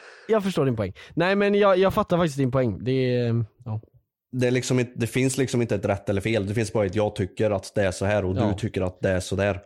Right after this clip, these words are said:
Speaker 1: Och såna argument ska man ju alltid ta med en nypa salt. Alltså, så här efteråt.
Speaker 2: Ja.
Speaker 1: Och det har jag alltid gjort, tycker jag. Alltså, jag kan vara jätteheated i ett argument. Alltså, jag kan säga de sjukaste fucking roasten och argumenten och allting.
Speaker 2: <laughs>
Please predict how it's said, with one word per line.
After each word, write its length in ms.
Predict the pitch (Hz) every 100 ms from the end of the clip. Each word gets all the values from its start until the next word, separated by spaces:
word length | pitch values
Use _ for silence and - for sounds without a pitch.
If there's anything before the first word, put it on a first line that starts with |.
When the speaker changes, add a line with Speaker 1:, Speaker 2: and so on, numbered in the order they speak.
| -
Speaker 1:
Och 140 | 151
såna 500 | 147 - 185 151 170
argument 540 | 185 175 165 131 117 135
ska 300 | - 151 123
man 140 | 110
ju 60 | 117
alltid 800 | - 143 101 - - 123 127 113
ta 200 | - 127
med 120 | 104 107
en 60 |
nypa 280 | 113 95 101
salt. 380 | - 120 95 -
Alltså, 200 | 123 131
så 80 | 143
här 100 | -
efteråt. 800 | 143 - 127 135 165 95 - -
Speaker 2:
Ja. 60 | - -
Speaker 1:
Och 160 | -
det 100 | 160
har 140 | 180 208
jag 80 | 151
alltid 240 | 127 123
gjort, 320 | 170 - -
tycker 220 | - 135
jag. 160 | 110 87 -
Alltså, 160 | 123 139
jag 100 | 139
kan 120 | 185
vara 100 | 156
jätteheated 1080 | 117 139 160 - - 117 107 110 98 156 147
i 40 |
ett 100 | 120
argument. 440 | 117 110 127 110 -
Alltså, 200 | 95 131
jag 100 | 131
kan 160 | 156
säga 180 | 151 165
de 120 | 147
sjukaste 720 | 143 - 233 170 - 147 - 147
fucking 440 | - 160 - 117
roasten 560 | 123 117 95 - 120 120
och 160 | 110 98
argumenten 540 | 117 113 113 95 110
och 80 | 107
allting. 340 | 95 101 113
Speaker 2:
<laughs> 60 | 139